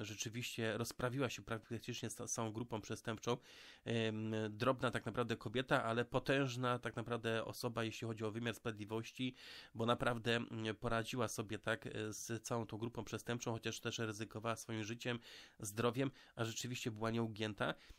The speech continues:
Dzisiaj dzięki jej po prostu też staraniom właśnie ten Arkadiusz, yy, Kraska może opuścić, e, będzie mógł wkrótce opuścić, e, areszt śledczy, tak, dzięki,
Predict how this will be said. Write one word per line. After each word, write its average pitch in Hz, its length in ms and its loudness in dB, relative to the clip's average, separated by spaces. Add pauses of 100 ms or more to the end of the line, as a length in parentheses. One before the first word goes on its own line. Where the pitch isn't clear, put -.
(160)
Dzisiaj 139 400 4
dzięki 127 680 2
jej 139 160 6
po 127 120 -2
prostu - 320 -2
też 120 200 -2
staraniom 120 480 2 (120)
właśnie 110 280 -2
ten - 180 -4
Arkadiusz, 113 640 -2 (400)
yy, 117 100 2 (640)
Kraska 127 420 2
może 117 280 2
opuścić, - 560 -6 (120)
e, 113 280 2
będzie 110 260 -2
mógł 113 180 0
wkrótce - 380 -4
opuścić, - 480 -6
e, 113 240 -2
areszt 117 240 0
śledczy, 135 300 0
tak, 110 180 -2
dzięki, 110 480 -4